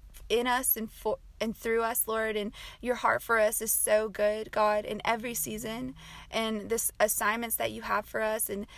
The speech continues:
and as we wait, Lord, um, that you are always doing a good work in us, Lord, and I thank you for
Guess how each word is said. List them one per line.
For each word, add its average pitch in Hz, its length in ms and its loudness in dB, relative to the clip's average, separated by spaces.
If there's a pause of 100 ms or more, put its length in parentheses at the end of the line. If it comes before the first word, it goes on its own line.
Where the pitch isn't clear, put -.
(180)
and 220 140 0
as 220 220 0
we 226 120 -4
wait, 214 320 -2
Lord, 214 460 0
um, 208 240 -2
that 214 160 -4
you 233 180 -4
are 226 100 0
always 220 360 2
doing 220 440 -6
a 214 160 -10
good 220 240 -2
work 214 240 -2
in 214 160 -6
us, 240 520 -6
Lord, 247 260 -2
and 233 100 -4
I 220 80 -2
thank 240 240 -4
you 254 80 -8
for 226 380 -2